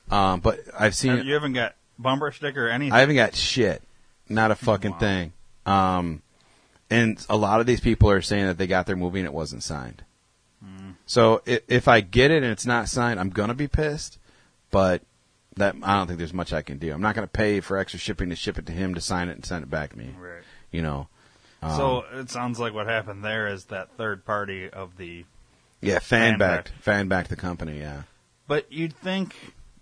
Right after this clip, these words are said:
Speaker 2: when they go out of business or something, they would hand over the information of who bought what,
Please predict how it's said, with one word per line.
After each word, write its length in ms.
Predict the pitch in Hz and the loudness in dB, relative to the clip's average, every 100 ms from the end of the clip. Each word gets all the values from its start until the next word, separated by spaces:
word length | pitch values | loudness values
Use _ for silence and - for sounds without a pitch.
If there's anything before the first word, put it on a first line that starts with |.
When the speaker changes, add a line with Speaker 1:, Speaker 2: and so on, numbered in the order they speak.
| _ _ _ _ _ _ _ - | _ _ _ _ _ _ _ -18
Speaker 2:
when 340 | 127 143 147 | -6 -4 0
they 180 | 139 131 | -2 -2
go 360 | 120 117 131 | -8 -6 -2
out 120 | 135 120 | 0 -2
of 140 | 107 | -4
business 560 | 127 131 110 120 107 120 | -2 -2 -2 -6 -6 -10
or 60 | |
something, 340 | 107 113 110 110 | -6 -6 -6 -4
they 260 | 110 104 - - - - _ _ _ _ _ _ _ - | -6 -6 -14 -20 -20 -20 _ _ _ _ _ _ _ -14
would 220 | 120 113 | -12 -10
hand 340 | 131 139 127 | -4 -2 0
over 420 | 127 131 127 123 | 0 -2 0 -2
the 140 | 104 113 | -2 -6
information 760 | 117 110 101 107 110 110 95 90 - - _ | -6 -6 -4 -4 -4 -6 -8 -10 -16 -20 _
of 180 | 110 104 | -8 -8
who 140 | 107 127 | -6 -6
bought 260 | 113 92 113 | -4 -6 -4
what, 220 | 127 127 | -2 -2